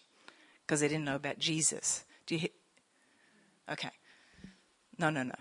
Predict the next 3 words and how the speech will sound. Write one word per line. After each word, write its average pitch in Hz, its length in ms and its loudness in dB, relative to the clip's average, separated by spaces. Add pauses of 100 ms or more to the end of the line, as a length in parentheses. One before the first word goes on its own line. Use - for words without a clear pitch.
(1800)
It's - 300 6
always 165 420 12
been - 320 0